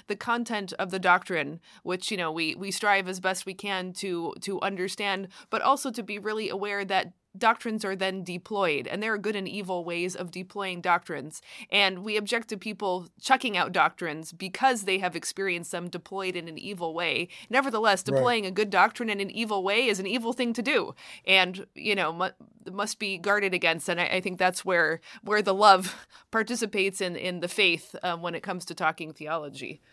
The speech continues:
Speaker 2: Usus, this is the, the Reformation principle of the use,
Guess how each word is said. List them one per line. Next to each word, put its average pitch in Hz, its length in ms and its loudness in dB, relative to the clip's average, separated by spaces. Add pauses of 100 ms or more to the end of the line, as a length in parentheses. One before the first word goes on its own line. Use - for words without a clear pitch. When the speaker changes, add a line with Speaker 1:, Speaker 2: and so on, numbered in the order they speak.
(580)
Speaker 2:
Usus, 147 600 6
this 160 240 0
is 143 240 2
the, 143 280 2
the 143 120 -2
Reformation 151 800 6
principle 147 580 0
of 135 180 2
the 139 120 2
use, 139 720 0